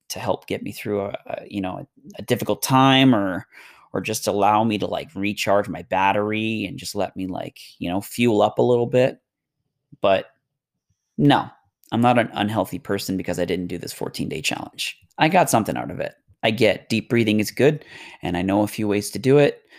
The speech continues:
I'm gonna finish the book eventually, but I'm probably gonna rick this thing right now and just start it a little bit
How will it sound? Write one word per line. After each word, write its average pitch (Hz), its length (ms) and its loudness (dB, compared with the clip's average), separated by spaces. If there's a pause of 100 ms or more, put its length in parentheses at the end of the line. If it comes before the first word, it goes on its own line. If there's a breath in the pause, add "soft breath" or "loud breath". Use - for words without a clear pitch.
(160 soft breath)
I'm - 80 -8
gonna 90 200 0
finish 95 340 -4
the - 60 -10
book 104 240 -2
eventually, 120 600 -2
but - 260 -4
I'm 92 80 -12
probably 101 540 -2
gonna 101 220 0
rick 110 240 -2
this 117 200 0
thing 120 220 0
right 120 220 -2
now 117 440 0
and 92 240 -4
just - 320 -4
start 101 600 0
it 120 100 0
a 127 60 2
little 110 320 4
bit 107 400 4